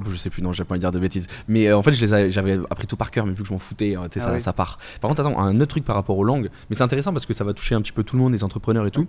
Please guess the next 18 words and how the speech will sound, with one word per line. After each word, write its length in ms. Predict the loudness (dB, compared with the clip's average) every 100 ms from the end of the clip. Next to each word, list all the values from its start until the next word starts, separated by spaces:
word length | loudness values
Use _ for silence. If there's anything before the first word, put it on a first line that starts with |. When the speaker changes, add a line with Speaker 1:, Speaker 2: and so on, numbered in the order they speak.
| -4 -20 0
Speaker 1:
Et, 240 | 4 6
euh, 160 | 8 6
les 140 | 2
conseils 320 | 2 2 2
quoi. 180 | 4 2 0 -10 4
Moi, 100 | 8
le 120 | 8
moment 260 | 8 6 6
aussi 180 | 2 2
où 60 |
j'ai 80 | 2
appris 220 | 0 0
une 40 | 0
langue 140 | -2
super 220 | -2 -2
vite, 100 | -2
c'était 140 | -2 -4
l'espagnol. 380 | -4 -4 -6